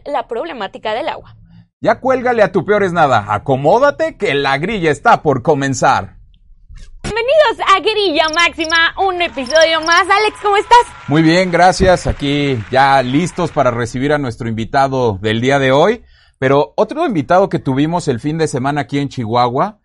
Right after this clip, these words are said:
Speaker 2: fue el presidente Andrés Manuel López Obrador. ¿Tú
Speaker 1: Ah,
Speaker 2: supiste?
Speaker 1: canijo.
Speaker 2: ¿No?
Speaker 1: ¿A poco vino?
Speaker 2: Vino, dicen que vino.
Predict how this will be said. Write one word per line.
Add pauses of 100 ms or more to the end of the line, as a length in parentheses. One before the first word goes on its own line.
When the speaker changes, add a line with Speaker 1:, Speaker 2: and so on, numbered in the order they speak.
(220)
Speaker 2:
fue
el (100)
presidente
Andrés
Manuel
López
Obrador.
¿Tú
Speaker 1:
Ah,
Speaker 2:
supiste?
Speaker 1:
canijo. (260)
Speaker 2:
¿No?
Speaker 1:
¿A
poco
vino?
Speaker 2:
Vino,
dicen
que
vino.